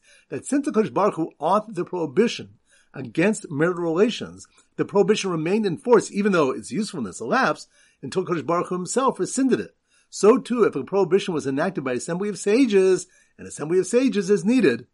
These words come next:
to repeal it. And pointing with Rabbi Yosef's third source for Kol Davar Shebeminyan Tzarich Minyan Acher La'atiro was from a takana that required all Kerem Ravai, produce of the fourth year, that was within a day's travel to Yerushalayim, to be brought up to Yerushalayim and not be redeemed on money.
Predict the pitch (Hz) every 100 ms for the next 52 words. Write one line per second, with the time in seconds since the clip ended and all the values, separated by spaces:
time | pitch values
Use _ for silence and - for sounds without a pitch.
0 | - 160 151 156 143 107 - _ _ 143
1 | 226 240 202 156 135 120 202 233 151 -
2 | 165 175 - 160 151 - 131 180 170 147
3 | 139 123 139 175 117 160 127 123 151 123
4 | 139 - 120 92 - 277 220 117 120 _
5 | _ _ - 165 180 262 269 - 208 190
6 | 185 175 180 170 - 139 160 233 233 -
7 | 180 202 180 151 120 143 120 92 127 165
8 | - 123 117 160 151 147 196 156 98 -
9 | _ _ _ 156 139 120 156 180 135 165
10 | 165 - 147 135 135 156 233 196 196 175
11 | 139 117 - - - 120 - 208 202 156
12 | 143 156 208 165 113 113 98 90 95 156
13 | 156 85